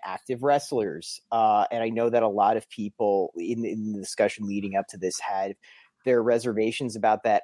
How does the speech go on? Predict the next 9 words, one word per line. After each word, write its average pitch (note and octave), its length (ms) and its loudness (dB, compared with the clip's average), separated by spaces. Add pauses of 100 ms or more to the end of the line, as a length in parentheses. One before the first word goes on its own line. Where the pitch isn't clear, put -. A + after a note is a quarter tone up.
I C3 100 4
can't F#3+ 420 -4
say F3+ 460 2
I C3 360 4 (500)
necessarily C3+ 800 2
disagree A2+ 560 -2
with C3+ 140 -2
that, C#3+ 360 0
but, A2+ 240 2